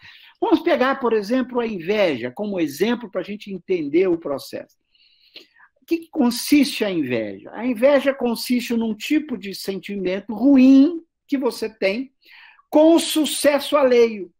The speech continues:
com o bem que o outro conquista. Então, quando alguém tá se dando bem, seja materialmente, seja intelectualmente, quando alguém começa a crescer,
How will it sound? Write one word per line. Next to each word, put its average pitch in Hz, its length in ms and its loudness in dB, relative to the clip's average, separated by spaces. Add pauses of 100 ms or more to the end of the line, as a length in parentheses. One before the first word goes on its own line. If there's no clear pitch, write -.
(280)
com 240 240 -4
o 220 40 -6
bem 254 460 2
que 277 120 -6
o 285 80 0
outro 240 420 0
conquista. 233 560 -12 (580)
Então, 277 420 0
quando 262 380 2
alguém 240 480 0
tá 214 140 -6
se 208 160 -10
dando 190 240 -4
bem, 202 600 -2 (300)
seja 226 440 0
materialmente, 202 1120 -4
seja 233 400 -2
intelectualmente, 202 1300 -4 (300)
quando 254 280 2
alguém 247 360 2
começa 247 720 0
a 233 40 -8
crescer, 247 840 2